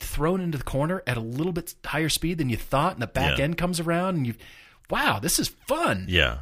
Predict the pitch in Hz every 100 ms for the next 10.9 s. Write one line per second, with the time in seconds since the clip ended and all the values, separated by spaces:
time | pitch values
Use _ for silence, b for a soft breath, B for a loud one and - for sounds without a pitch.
0 | - 151 143 220 120 - - - 95 -
1 | - 135 156 147 135 156 147 113 - 127
2 | 143 156 135 98 - - 180 190 180 110
3 | 101 B B B B B - 117 104 101
4 | 98 95 90 98 90 85 - 98 90 285
5 | 135 107 87 90 98 98 107 127 110 104
6 | 107 - 113 - 95 92 110 175 220 165
7 | 202 185 - 190 277 196 185 180 202 180
8 | 120 101 - 117 - 143 185 175 175 -
9 | - - 147 175 135 110 - 62 - 101
10 | 98 107 101 139 107 - - - 131